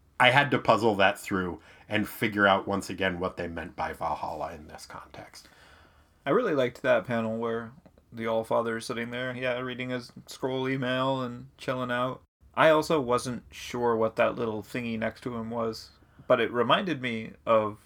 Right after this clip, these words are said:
Speaker 2: your old apartment where you had a, I think that was a drinking horn.
Speaker 1: Oh, yeah. Yeah, no, I did have a
Speaker 2: A horn of some.
Speaker 1: Yeah.
Speaker 2: Not too much.
Speaker 1: No, just, just the,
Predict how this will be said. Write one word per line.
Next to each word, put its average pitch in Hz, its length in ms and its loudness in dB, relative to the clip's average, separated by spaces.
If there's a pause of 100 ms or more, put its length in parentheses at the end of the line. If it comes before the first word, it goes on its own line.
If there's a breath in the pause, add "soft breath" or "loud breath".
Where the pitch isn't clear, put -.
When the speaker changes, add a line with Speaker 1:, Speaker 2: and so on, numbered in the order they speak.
(260)
Speaker 2:
your 117 180 -2
old 127 200 0
apartment 113 500 0
where 120 140 -2
you 110 160 -6
had 110 180 0
a, 107 160 -4 (320)
I - 80 -10
think - 240 -6
that 104 160 2
was 107 140 -4
a 98 80 -8
drinking 104 400 -10
horn. 113 400 -8 (720)
Speaker 1:
Oh, 285 180 6
yeah. 285 380 4
Yeah, 190 160 6
no, 160 140 4
I 180 100 4
did 185 200 0
have 120 220 2
a 107 240 4 (100)
Speaker 2:
A 143 100 -14
horn 147 260 -4
of 139 180 -6 (480 soft breath)
some. 180 320 2 (460)
Speaker 1:
Yeah. 403 240 8 (400)
Speaker 2:
Not - 240 -4 (280)
too - 120 -8
much. 113 360 -10 (300)
Speaker 1:
No, 320 160 4
just, - 300 -4 (140)
just 349 260 -2
the, - 120 2